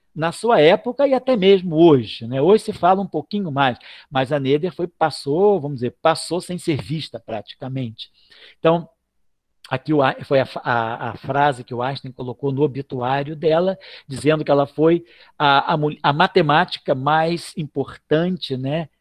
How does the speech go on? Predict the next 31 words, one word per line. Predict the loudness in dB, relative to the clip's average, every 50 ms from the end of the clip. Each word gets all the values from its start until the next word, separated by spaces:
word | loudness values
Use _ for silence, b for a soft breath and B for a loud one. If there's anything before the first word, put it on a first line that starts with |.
| _ _ _ _ _
produzida | 2 4 4 4 4 0 -4 -6 -8 -4 0 0 0 2 2 0 -2 -2 -4 -8
desde | -10 0 4 6 6 6 4 2 -4 -8
que | -4 -4 -4
a | -4
mulher | -2 -2 -2 0 0 0 -2
teve | -4 -6 -4 -4 -4
acesso | -6 -6 -8 -6 -6 -6 -6 -8 -10 -10
à | -10
educação | -10 -10 -10 -12 -12 -14 -14 -14 -16 -16
superior. | -14 -16 -16 -14 -12 -14 -12 -14 -16 -18 -20 -20 -20 _ _ b b b b b b b b _
Então, | 0 0 0 0 0 -2
eu, | -2 -2 -2 _ -2
eu | -2 -2
chamo | 0 2 2 4 4 4 2 2
isso | 2 0 0 -2 -8 -16 -8 -4
a | -2
Revolução | -2 -2 0 0 -2 -2 -2 -6 -8 -8 -8 -6 -6
de | -4 -2
Neder, | 0 0 0 0 -2 -8 -16 -16 -20 -20 _ _ b b b b b b _
porque | -2 -2 -2 -2 0 2 2 2 4 4
ela | 4 6 6 6 4 4
teve | 6 6 8 8 8 4
a | 2
visão | 2 -2 -6 -2 0 2 2 2 0
de | -2 -6 -8
que | -8 -4 -2 -2 -2 -2 b b b b b _ _ _ _ -12
dentro | 2 4 6 6 6 2 -2 0
da | 2 4 6
álgebra, | 6 6 6 4 2 0 -2 -4 -4 -2 -4 -4 -6
dentro | -4 -2 -2 0 0 0 -2
da, | -4 -6 -6